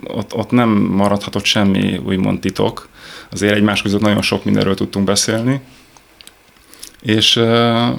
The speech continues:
ők rendesek voltak, próbáltak, ö, segíteni vízben is, meccsen is, próbáltak kiszolgálni, hogy esetleg egy, egy, egy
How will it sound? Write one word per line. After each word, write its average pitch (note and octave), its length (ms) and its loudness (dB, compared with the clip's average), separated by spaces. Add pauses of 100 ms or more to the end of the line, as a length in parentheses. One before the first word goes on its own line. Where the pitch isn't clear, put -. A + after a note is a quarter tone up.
(140)
ők D3 200 0
rendesek G#2+ 380 2
voltak, G#2+ 300 0
próbáltak, G2+ 580 0
ö, G2 240 2 (720)
segíteni A2+ 540 2
vízben A2 360 4
is, A2+ 200 4
meccsen A#2 340 2
is, G#2+ 160 2
próbáltak G#2+ 520 0
kiszolgálni, G#2+ 680 2
hogy G#2 180 0
esetleg G#2+ 380 -2
egy, G2 200 -2
egy, F#2+ 200 -6 (140)
egy G#2+ 120 -12